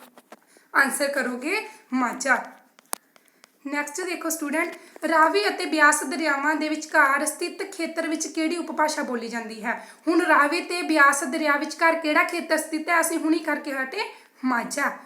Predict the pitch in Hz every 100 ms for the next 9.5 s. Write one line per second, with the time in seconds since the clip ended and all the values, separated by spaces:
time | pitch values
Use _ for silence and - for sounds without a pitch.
0 | - - 311 392 349 - 294 359 370 320
1 | 311 330 320 277 254 311 339 - 311 277
2 | 269 285 285 269 262 269 330 320 302 262
3 | 247 247 262 277 - 302 262 262 294 285
4 | - 285 - 269 302 440 - - - -
5 | 339 370 349 370 392 339 370 381 359 339
6 | 277 269 262 262 262 - 262 359 349 320
7 | 320 311 294 294 302 330 320 277 294 -
8 | 370 339 277 - 311 320 285 269 254 311
9 | 302 294 294 294